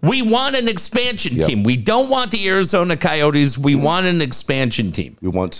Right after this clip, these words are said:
Speaker 2: what Seattle got.
Speaker 1: Right. And then what was written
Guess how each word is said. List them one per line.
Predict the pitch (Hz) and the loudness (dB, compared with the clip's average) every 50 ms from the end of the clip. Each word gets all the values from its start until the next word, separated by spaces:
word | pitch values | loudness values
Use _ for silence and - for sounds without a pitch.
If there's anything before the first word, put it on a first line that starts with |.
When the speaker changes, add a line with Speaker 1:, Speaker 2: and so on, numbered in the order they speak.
| - | -4
Speaker 2:
what | - 95 87 - | -2 -2 -2 -2
Seattle | - 90 78 71 71 67 | -2 -2 -2 -2 -2 -4
got. | 62 69 65 - _ _ _ _ _ _ _ _ _ - | -6 -8 -8 -8 _ _ _ _ _ _ _ _ _ -4
Speaker 1:
Right. | 165 262 302 247 - - - - _ _ _ _ _ _ _ _ _ _ _ _ _ _ _ _ _ _ _ _ _ - | -2 -2 -2 -2 -6 -10 -18 -20 _ _ _ _ _ _ _ _ _ _ _ _ _ _ _ _ _ _ _ _ _ -6
And | 185 190 185 185 190 | -4 -2 0 2 2
then | 220 277 311 320 269 226 | 2 2 2 2 2 2
what | 220 202 180 165 | 2 2 2 2
was | 180 165 135 117 123 | 0 0 0 0 -2
written | 120 131 147 131 135 135 151 180 190 - - | 0 0 0 0 0 0 0 0 -2 -4 -12